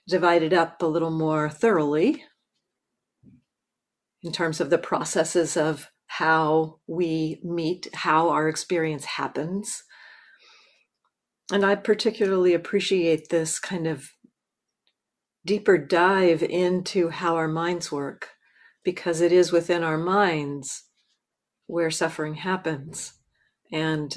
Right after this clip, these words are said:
uh, while these processes, the processes that happen, these five processes, the physical processes, the mental processes, and I'll name the mental processes in a moment,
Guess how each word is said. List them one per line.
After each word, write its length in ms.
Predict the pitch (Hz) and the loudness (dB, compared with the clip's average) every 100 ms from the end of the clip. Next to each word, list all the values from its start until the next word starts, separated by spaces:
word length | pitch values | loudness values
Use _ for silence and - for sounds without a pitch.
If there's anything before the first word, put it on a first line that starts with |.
| - - | -12 -8
uh, 140 | 143 | -4
while 200 | 165 180 | 0 2
these 160 | 180 180 | 2 -2
processes, 1080 | - 247 330 - 190 185 175 156 175 196 165 | -4 0 0 4 2 2 0 0 -2 -6 -6
the 120 | 185 | -6
processes 680 | - 202 214 190 180 165 - | 0 0 2 0 0 -2 -2
that 160 | 165 | -6
happen, 560 | - 170 160 156 156 165 | -2 -2 -2 -4 -6 -4
these 260 | 156 151 | -4 -4
five 380 | - 165 151 156 | -2 0 0 -4
processes, 600 | - 147 151 143 - 156 | -4 -4 -4 -6 -6 -8
the 80 | - | -6
physical 400 | - 185 180 180 | 2 2 2 -4
processes, 640 | 180 175 165 165 160 165 | -2 -2 0 -4 -4 -4
the 100 | 165 | -4
mental 360 | 156 156 156 165 | -4 -4 -6 -8
processes, 720 | - 160 156 175 160 165 160 | -8 -10 -10 -10 -12 -12 -12
and 100 | 160 | -12
I'll 80 | 156 | -10
name 360 | 151 160 151 | -6 -4 -4
the 60 | 151 | -8
mental 340 | 151 147 147 | -12 -14 -16
processes 600 | - 165 143 - - 143 151 | -12 -10 -10 -10 -12 -12 -12
in 120 | 151 | -16
a 40 | |
moment, 440 | 147 151 151 143 | -16 -18 -16 -18